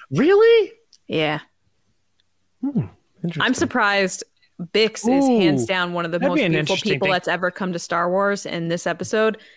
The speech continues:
Speaker 2: they had to put so much makeup on her to make her look rough.
Speaker 1: Yeah.
Speaker 3: Most attractive cast.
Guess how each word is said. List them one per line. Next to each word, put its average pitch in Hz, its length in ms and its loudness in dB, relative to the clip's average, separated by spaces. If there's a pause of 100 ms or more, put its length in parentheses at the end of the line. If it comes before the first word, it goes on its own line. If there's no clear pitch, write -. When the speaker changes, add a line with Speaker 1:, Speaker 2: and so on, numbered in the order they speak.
(140)
Speaker 2:
they 190 160 2
had 185 100 0
to 214 60 -4
put - 200 -6
so - 560 -4
much 214 300 -2
makeup 185 340 0
on 165 180 -2
her 156 180 -4
to 156 80 -6
make 156 240 -8
her 160 140 -4
look 156 380 -8 (120)
rough. - 520 -6 (560)
Speaker 1:
Yeah. 101 200 0
Speaker 3:
Most 165 340 -2
attractive 147 800 -4 (400)
cast. - 680 -8